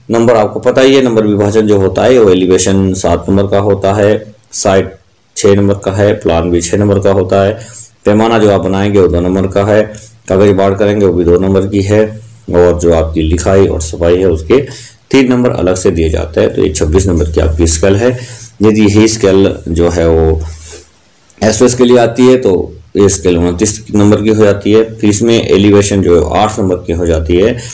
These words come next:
और साइड और प्लान जो है, सात सात नंबर के हो जाते हैं। बाकी सब वही है, दो, दो और तीन नंबर इसमें मिलते हैं। तो इस तरह से ये आपका जो है, वो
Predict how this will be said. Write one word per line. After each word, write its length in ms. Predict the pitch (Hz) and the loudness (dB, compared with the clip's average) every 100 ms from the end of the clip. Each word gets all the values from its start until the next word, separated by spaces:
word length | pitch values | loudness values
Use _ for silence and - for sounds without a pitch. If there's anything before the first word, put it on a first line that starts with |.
| - - | -16 -8
और 60 | 92 | -4
साइड 380 | 90 101 113 117 | -2 0 2 2
और 80 | 90 | -2
प्लान 360 | 85 80 78 | -4 -8 -2
जो 100 | 78 | 0
है, 60 | 101 | 0
सात 240 | - 90 | -2 -4
सात 220 | - 104 | -2 -4
नंबर 220 | 98 80 80 | -2 -4 -4
के 140 | 78 | -4
हो 140 | 80 | -4
जाते 240 | 82 78 110 | -2 0 0
हैं। 140 | 135 - - - | -2 -4 -18 -6
बाकी 260 | 117 120 139 | -4 0 0
सब 360 | 135 135 - - | 0 -2 -4 -8
वही 220 | 98 113 | -4 0
है, 80 | 123 | -2
दो, 220 | 123 87 | 0 0
दो 320 | 90 95 90 | 2 2 2
और 120 | 80 - | 0 -4
तीन 140 | 80 | -2
नंबर 240 | 78 76 76 | 0 -2 -4
इसमें 320 | 80 110 127 - - _ - | -4 -4 -4 -10 -20 _ -2
मिलते 300 | 87 82 110 | -2 0 -2
हैं। 240 | 139 123 | -2 0
तो 320 | 98 90 - - - | 2 0 0 -12 -6
इस 160 | - - | -4 0
तरह 140 | 127 | 2
से 180 | 123 135 | 2 2
ये 200 | 131 101 | 2 2
आपका 340 | 90 82 - 90 | -2 -4 -2 -2
जो 140 | 82 | -2
है, 160 | 82 80 | -2 2
वो 280 | 92 123 | 2 0